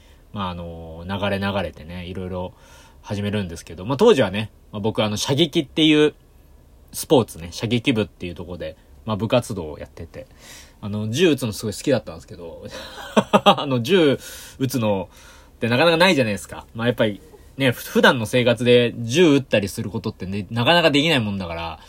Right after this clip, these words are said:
なんかその、まあ、中高一貫校のね、あの、学校通ってたんですけど、中学一年生の時に、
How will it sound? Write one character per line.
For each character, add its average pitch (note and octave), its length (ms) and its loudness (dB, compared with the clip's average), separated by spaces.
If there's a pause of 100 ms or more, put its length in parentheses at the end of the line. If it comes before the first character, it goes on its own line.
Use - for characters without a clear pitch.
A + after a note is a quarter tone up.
(460)
な D3+ 100 -6
ん C3+ 60 -4
か - 40 -10
そ C3+ 60 -6
の、 B2 640 0
ま C#3+ 80 -8
あ、 C3 60 -6
中 G3+ 260 6
高 A2+ 200 0
一 F#2+ 100 -4
貫 C#3 320 2
校 D#2 160 -10
の D#2+ 80 -12
ね、 B2 260 -6
あ G2+ 140 -10
の、 F2+ 100 -8
学 F#2 220 -8
校 F#2+ 360 -6
通 - 80 -8
っ F2+ 80 -4
て - 140 -8
た D#2+ 140 -12
ん - 20 -14
で D#2+ 60 -16
す - 100 -18
け - 60 -20
ど、 E2 180 -16
中 A#2 240 -4
学 F#2+ 380 -4
一 G2 160 -8
年 G#2+ 120 -2
生 F#2 100 -8
の F2+ 40 -8
時 F#2+ 220 -6
に、 F#3 340 2